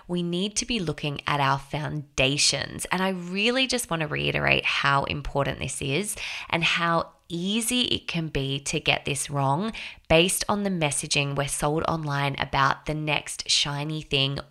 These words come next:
always being the answer. So here's an example of how we can change the story or the questions that we ask ourselves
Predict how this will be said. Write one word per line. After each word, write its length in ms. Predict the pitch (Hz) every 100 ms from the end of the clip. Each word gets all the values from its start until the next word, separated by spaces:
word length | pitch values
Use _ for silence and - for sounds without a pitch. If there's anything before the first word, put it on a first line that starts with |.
| -
always 580 | 160 160 165 156 160 151
being 380 | - 139 135 135
the 140 | 139
answer. 440 | 135 107 - - - 180 _ - - - -
So 300 | - 202 196 - -
here's 220 | 190 240
an 60 | 277
example 380 | 277 220 180 170
of 80 |
how 140 | 156 147
we 80 | 151
can 240 | - 156
change 680 | - - - 190 196 214 -
the 100 | 190
story 520 | - 143 135 139 135
or 160 | 82 73
the 100 | -
questions 680 | - 190 - - 87 78 -
that 120 | -
we 100 | 80
ask 280 | 65 69 -
ourselves 520 | 82 - 80 -